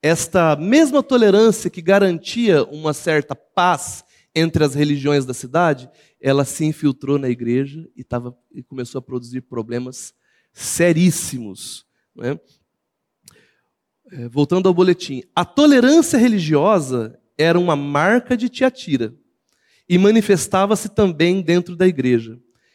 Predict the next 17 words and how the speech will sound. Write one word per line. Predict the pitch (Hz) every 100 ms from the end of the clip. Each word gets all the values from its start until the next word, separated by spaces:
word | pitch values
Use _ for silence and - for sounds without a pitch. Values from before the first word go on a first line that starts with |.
| _ _ _
Era | 202 220 208
justamente | 240 - 254 226 254 254 -
por | 254
causa | - 208 220 202 208
de | 156 139 190
excesso | 170 - - 254 302 -
de | 190
tolerância | 190 262 262 208 190 202 - 226 226 _ _ _ -
que | 202
esta | 196 208
igreja | 175 170 220 226 202
estava | - 196 170
prestes | - - 233 254 - 240 -
a | 165
ser | - - 190 196 - _ _
duramente | 139 147 254 285 247 214 226 240 220
disciplinada. | 190 - 208 208 170 127 117 113 123